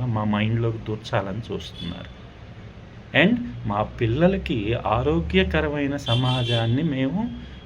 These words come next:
బయట ఇవ్వలేమేమో అని భయపడాల్సిన పరిస్థితులు తీసుకొచ్చారు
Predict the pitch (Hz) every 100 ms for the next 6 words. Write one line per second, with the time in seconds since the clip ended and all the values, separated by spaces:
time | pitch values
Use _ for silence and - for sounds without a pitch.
0 | - - 117 156 175 170 123 120 151 180
1 | 175 160 151 151 156 147 123 95 98 135
2 | 131 151 143 139 127 - 117 113 104 120
3 | 127 123 160 - 104 - 95 - - 78